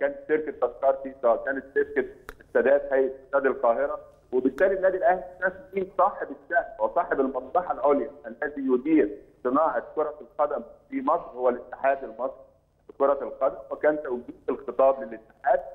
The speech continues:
أن يطلع مهامه ليس لصالح النادي الأهلي،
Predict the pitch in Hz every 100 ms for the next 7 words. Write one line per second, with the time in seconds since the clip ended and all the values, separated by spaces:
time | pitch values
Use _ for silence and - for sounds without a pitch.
0 | - - - 156 165 143 - - 180 165
1 | - - 120 143 151 175 180 170 - _
2 | 127 160 160 147 127 - 143 151 - 139
3 | 147 139 151 160